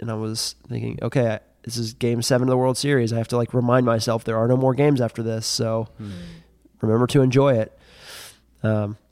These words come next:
Speaker 1: and there's so many moving parts and so many things going on around you, and everybody else has so many expectations of what it should be like or what they think it will be like. That for me, I started to kind of feel bad that I wasn't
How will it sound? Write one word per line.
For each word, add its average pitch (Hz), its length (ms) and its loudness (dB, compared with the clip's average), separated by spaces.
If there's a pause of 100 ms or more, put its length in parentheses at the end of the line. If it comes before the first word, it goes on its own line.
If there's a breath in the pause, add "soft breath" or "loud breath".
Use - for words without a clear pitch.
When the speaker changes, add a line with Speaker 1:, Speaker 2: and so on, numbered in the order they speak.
(720)
Speaker 1:
and 110 80 -4
there's 104 140 0
so 139 100 2
many 123 120 2
moving 113 260 2
parts 127 380 2
and 120 80 -8
so 120 80 -8
many 113 80 -4
things 123 280 -2
going 123 200 2
on 120 120 2
around 120 400 0
you, 110 320 -2
and 117 240 -6 (280)
everybody 127 460 2
else 127 240 2
has 139 140 0
so 143 100 0
many 131 140 0
expectations 135 640 -2
of 123 80 -6
what 127 260 -6 (400)
it - 200 -6
should 139 360 -2
be 139 180 0
like 139 320 0
or 127 60 -6
what 123 140 -6
they 120 100 -4
think 139 300 -2
it 135 120 -4
will 131 180 -2
be 131 140 0
like. 135 400 0 (680 soft breath)
That - 120 -8 (300)
for - 180 -6
me, 123 240 2
I 123 80 4
started 120 320 0
to 107 60 -10
kind 117 140 -4
of 101 80 -6
feel 120 200 0
bad 117 420 0
that 117 80 0
I 113 100 0
wasn't 117 340 -4